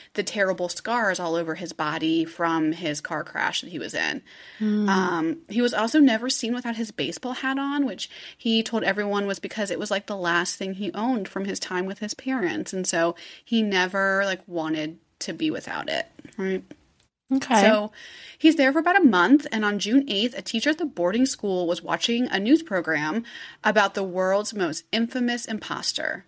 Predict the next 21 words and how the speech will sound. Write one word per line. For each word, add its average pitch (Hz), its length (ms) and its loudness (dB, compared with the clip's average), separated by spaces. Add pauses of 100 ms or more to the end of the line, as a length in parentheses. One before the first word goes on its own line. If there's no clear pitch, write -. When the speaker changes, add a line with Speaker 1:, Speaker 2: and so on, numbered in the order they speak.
(180)
Speaker 1:
a 196 80 -2
thirty-year-old 254 840 -2
man 175 380 2
named 165 260 0
Frederick 180 640 -2
Borden. 180 500 -2 (840)
Borden? 180 540 0
What 208 80 -2
did 233 100 2
we, 262 300 2
what 220 80 -4
did 240 80 -4
we 262 100 0
settle 254 320 -4
on? 262 180 4 (380)
<laughs> - 480 -2
Speaker 2:
I 214 60 4
think 254 160 6
it's 214 160 2
Speaker 1:
Borden? 269 180 -2 (880)
Speaker 2:
Friedrich 165 760 0